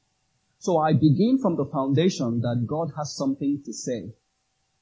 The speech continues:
And he has a word for me. And what God has to say to me is very important.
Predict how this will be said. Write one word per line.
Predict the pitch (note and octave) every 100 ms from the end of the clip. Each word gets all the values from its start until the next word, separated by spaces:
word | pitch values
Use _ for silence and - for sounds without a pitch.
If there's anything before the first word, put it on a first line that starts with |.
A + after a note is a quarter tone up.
| -
And | D3 A#2+
he | B2+
has | D3 C3+
a | A#2+
word | A#2+ B2+ B2+
for | G#2+
me. | A2 A2 F2 - _ _ _ _
And | - D#3+
what | E3 A#3+ G#3+
God | G#3 A3 G3 D#3
has | F#3 -
to | C#3+
say | C3+ - G3+ -
to | B2+
me | A#2+ A#2+ C3+ _ _ _ _
is | D3 C3+ C3 - _
very | A2 D3 C#3+ C#3 C#3 -
important. | A2+ A#2 B2+ B2 - G#2+ -